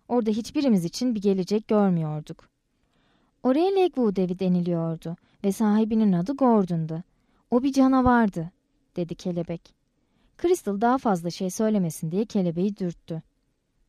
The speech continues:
"Evet, onunla olmak müthiş keyif vericidir," dedim. "Neyse, kaçmak için arabasını ödünç aldık."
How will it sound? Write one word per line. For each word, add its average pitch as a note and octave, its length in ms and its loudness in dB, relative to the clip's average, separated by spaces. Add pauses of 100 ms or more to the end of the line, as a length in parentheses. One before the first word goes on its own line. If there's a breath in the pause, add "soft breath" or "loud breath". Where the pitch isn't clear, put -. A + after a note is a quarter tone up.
(300)
"Evet, A#3+ 280 0
onunla A3+ 300 2
olmak F#3+ 360 2
müthiş A3 320 -2
keyif A3+ 340 0
vericidir," F3+ 580 -6 (460)
dedim. F3 260 -6 (800)
"Neyse, E4+ 280 0
kaçmak C#4 420 -2
için - 160 -6
arabasını A3+ 520 0
ödünç F#3+ 340 0
aldık." D#3+ 380 -8